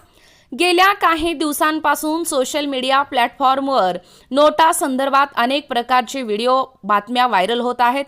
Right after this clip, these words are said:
तेही आपल्याला पाहायला मिळत आहे. हे लक्षात घेऊन या नोटा ओळखण्यासाठी नवीन पद्धती सुचवण्यात आल्या आहेत. अशा परिस्थितीत जर तुम्हाला डुप्लिकेट किंवा खराब नोट्स मिळाल्या, म्हणजे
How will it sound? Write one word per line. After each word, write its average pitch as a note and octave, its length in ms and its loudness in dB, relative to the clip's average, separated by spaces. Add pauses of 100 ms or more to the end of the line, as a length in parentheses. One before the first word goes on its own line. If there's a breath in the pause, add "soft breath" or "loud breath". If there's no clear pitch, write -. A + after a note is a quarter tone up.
(400 soft breath)
तेही C4+ 240 0
आपल्याला C4+ 380 0
पाहायला A#3+ 440 0
मिळत B3 280 -2
आहे. B3+ 240 0 (480 soft breath)
हे D#4 140 4
लक्षात D#4+ 380 0
घेऊन E4 320 -2
या D#4+ 120 0
नोटा C4+ 300 2
ओळखण्यासाठी C#4 760 0
नवीन C#4+ 320 -4
पद्धती B3+ 500 -6
सुचवण्यात B3 560 -4
आल्या B3+ 240 2
आहेत. B3+ 220 -2 (420 soft breath)
अशा F4 360 2
परिस्थितीत D#4 680 0
जर C#4 320 -2
तुम्हाला C4 360 2
डुप्लिकेट C4+ 680 -4
किंवा B3 360 0
खराब C4+ 360 2
नोट्स C4 360 -4
मिळाल्या, A#3 460 0 (440 soft breath)
म्हणजे B3+ 340 2